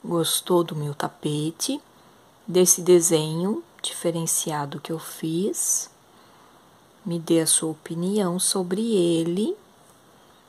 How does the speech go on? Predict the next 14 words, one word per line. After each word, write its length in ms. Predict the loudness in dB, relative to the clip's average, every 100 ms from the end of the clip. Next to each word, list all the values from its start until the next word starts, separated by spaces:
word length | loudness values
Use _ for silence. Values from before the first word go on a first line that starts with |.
| _ _ _
que 320 | -6 -4 -2 0
é 160 | 0
de 340 | 0 -2 -4 -4 -12 _ -4
muita 760 | -2 0 2 2 2 0 -2
ajuda 420 | -2 -2 -2 -4
quando 320 | -6 -6 -6 -8
você 320 | -8 -4 -4
vem 320 | -2 -4 -6 -12 -20 -2
e 60 |
me 160 | 0 0
dá 200 | 2 2
a 40 |
sua 300 | 2 0 -2
opinião. 580 | -2 -6 -8 -6 -8 -10